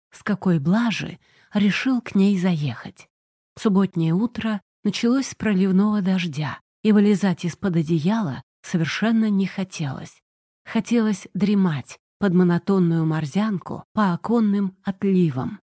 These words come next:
а потом, не торопясь, встать, принять душ, не бриться, выходной же, сварить себе кашу. Он любил по утрам есть овсянку и умел её варить.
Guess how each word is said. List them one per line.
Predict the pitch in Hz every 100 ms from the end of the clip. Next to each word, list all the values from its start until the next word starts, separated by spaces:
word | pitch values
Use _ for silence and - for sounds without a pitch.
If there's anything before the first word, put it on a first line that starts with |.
| _ _
а | -
потом, | 254 294 277
не | 226
торопясь, | 190 202 196 185 147
встать, | - - - 226 - - _ _ _
принять | - 170 147 135 143
душ, | 185 196 - - _ _ -
не | 277 285
бриться, | 277 240 - - - - _
выходной | 175 170 180 160 208 202
же, | 139 - - _ _
сварить | - 185 160 160
себе | - 165 190
кашу. | 190 240 165 - - _ _ _
Он | 285 277
любил | 240 202 269 254
по | 214
утрам | 202 202 220 226 196
есть | 190 196 -
овсянку | 180 - 170 120 - - - _ _ _
и | -
умел | 220 180 185 226
её | 190 180 143 151
варить. | 165 139 123 -